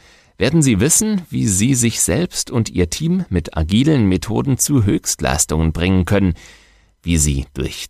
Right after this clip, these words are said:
zielorientierte, aber flexible Planung auch dann nicht aufgeben müssen, wenn es zu spontanen Änderungen kommt.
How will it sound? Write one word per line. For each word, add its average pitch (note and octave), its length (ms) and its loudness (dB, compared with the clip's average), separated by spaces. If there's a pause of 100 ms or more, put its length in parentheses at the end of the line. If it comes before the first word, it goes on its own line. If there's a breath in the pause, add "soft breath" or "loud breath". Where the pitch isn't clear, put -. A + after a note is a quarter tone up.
zielorientierte, A#2+ 1040 0
aber C#2+ 240 -2
flexible - 760 -2
Planung B2 680 2
auch A2 280 0
dann B2 400 2
nicht C#3+ 300 0
aufgeben F#2 500 0
müssen, G#2 380 2
wenn G2 160 2
es G#2 220 -2
zu F#2+ 180 -2
spontanen G2+ 680 0
Änderungen F#2+ 600 2
kommt. F#2+ 320 0